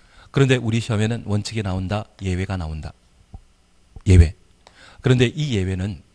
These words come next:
승인권자인 국토가 광역도시계획 수립에 각각 세 개의 예외를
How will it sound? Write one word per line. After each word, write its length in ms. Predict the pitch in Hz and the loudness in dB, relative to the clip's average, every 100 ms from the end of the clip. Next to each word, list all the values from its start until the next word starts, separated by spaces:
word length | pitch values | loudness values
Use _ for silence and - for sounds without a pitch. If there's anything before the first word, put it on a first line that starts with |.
| _ _ _ _ _ _ _ _ _ _ _ _ _ _ _ _ _ _ _ _ _ _ _ _ _ _ _ | _ _ _ _ _ _ _ _ _ _ _ _ _ _ _ _ _ _ _ _ _ _ _ _ _ _ _
승인권자인 1000 | - 165 165 180 139 113 104 101 107 76 - _ | -2 2 2 2 0 0 0 0 -2 -6 -12 _
국토가 840 | - 120 - _ _ _ 120 98 - _ _ _ _ _ - | 2 2 0 _ _ _ 2 2 -2 _ _ _ _ _ -6
광역도시계획 1080 | 113 107 123 123 - 113 - 120 107 104 101 | 0 0 0 -4 -4 -4 -2 -4 -2 -4 -6
수립에 520 | - 156 104 87 87 - - | -8 -6 -4 -6 -8 -16 -10
각각 460 | 92 - 127 - - | -8 -6 -8 -8 -20
세 220 | - 156 | -10 -6
개의 280 | 135 87 92 _ _ _ _ _ _ _ _ _ _ _ _ _ _ _ _ - - - - - - - - - - - - | -4 -6 -8 _ _ _ _ _ _ _ _ _ _ _ _ _ _ _ _ -20 -20 -20 -20 -18 -18 -18 -20 -14 -14 -8 6
예외를 480 | 107 101 101 107 | 10 12 10 6